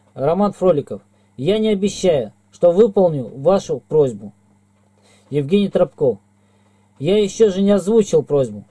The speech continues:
Вы можете заснять на видео ваше благовестие. Как вы общаетесь с людьми? Как призываете их ко Христу? Хотелось бы видеть на видео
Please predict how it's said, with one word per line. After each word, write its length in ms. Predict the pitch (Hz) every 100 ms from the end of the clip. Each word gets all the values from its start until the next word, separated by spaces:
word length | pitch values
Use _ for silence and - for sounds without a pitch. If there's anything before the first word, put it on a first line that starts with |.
| _ _ _ _ _ _ _ _
Вы 160 | 139 180
можете 440 | 233 262 196 196
заснять 540 | 165 185 - 220 202 175
на 100 | 185
видео 300 | 226 190 170
ваше 340 | 190 190 185
благовестие. 760 | 180 180 190 165 135 - 101 - _ _ _ _ _ _ _ _ _
Как 240 | 202 208
вы 140 | 202 208
общаетесь 560 | - 208 208 196 170
с 60 | -
людьми? 420 | 202 160 135 107 _ _ _ _ _ _ _ _
Как 240 | - 196 -
призываете 680 | 214 180 196 208 208 -
их 180 | 196 190
ко 140 | - 185
Христу? 560 | 190 196 - 143 110 - _ _ _ _ _ _
Хотелось 500 | - 160 240 254 208
бы 140 | 180 185
видеть 420 | 233 196 143 -
на 160 | 151
видео 460 | 165 226 202 170 127